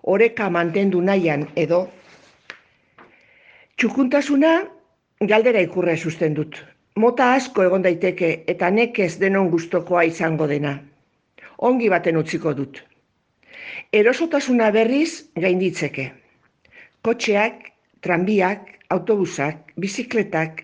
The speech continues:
motorrak, oinezkoak, umeak, aldrebezko joan etorri amaigabean murgildurik. Teoriz, semaforo, zebrabidez eta abar ordenaturik, baina errealitatean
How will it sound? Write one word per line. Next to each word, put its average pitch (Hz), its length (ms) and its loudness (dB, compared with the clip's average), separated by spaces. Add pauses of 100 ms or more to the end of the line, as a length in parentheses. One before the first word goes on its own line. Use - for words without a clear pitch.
(120)
motorrak, 202 760 -2 (280)
oinezkoak, 220 840 0 (640)
umeak, 220 680 0 (720)
aldrebezko 247 720 2
joan 233 260 2
etorri 226 380 2
amaigabean 202 720 4
murgildurik. 165 800 0 (720)
Teoriz, 247 640 2
semaforo, 214 720 0
zebrabidez 202 840 0
eta 165 260 0
abar 196 280 0 (520)
ordenaturik, 190 800 0 (400)
baina 202 300 4
errealitatean 226 880 2